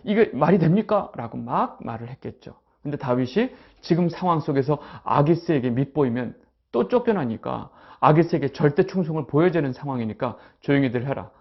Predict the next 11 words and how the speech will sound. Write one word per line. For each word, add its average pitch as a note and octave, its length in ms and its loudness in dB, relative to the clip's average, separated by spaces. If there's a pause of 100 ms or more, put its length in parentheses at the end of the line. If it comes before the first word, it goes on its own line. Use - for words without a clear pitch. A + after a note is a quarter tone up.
(100)
너희들은 D3 320 4
내가 C#3 220 6
시키는 G3 260 -4
대로 E3 160 0
해." D#3 220 0 (240)
아마 C#3+ 180 -8
이러면서 C#3+ 680 -8 (320)
지금 A#2 260 -10
진정시켰을 C#3+ 800 -6
거예요. - 240 -10 (1600)
진퇴양난입니다. A#2+ 1080 -2